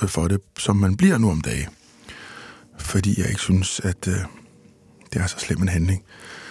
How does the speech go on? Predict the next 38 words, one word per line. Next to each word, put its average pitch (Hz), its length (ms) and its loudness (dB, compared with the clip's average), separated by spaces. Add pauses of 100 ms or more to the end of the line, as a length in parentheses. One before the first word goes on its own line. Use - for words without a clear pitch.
(180)
Og - 140 4
det 127 120 4
kæmper 135 280 4
jeg 135 100 6
stadig 131 280 6
med, 151 140 8
fordi 131 380 2
jeg 113 140 6
synes, 120 320 4
at, 110 300 0
øh, 90 280 2 (1200)
det 110 120 4
kan 104 120 0
blive 113 140 6
lidt 113 160 6
fristende 123 380 2
nogle 113 160 6
gange, 104 220 6
når 117 80 6
man 101 180 6
er 90 120 4 (760)
økonomisk 117 640 4
hårdt 113 240 0
spændt - 220 0
for, 156 220 2 (1080)
og - 180 4
lige, 120 320 8
øh, 110 240 6 (200)
falde 101 260 2
tilbage 98 400 2
på - 260 -2
at, 98 80 2 (240)
at 117 80 6
handle 92 240 4
med 101 120 4
hash. 82 400 -2 (140)
Og 107 140 -2
det, 107 340 4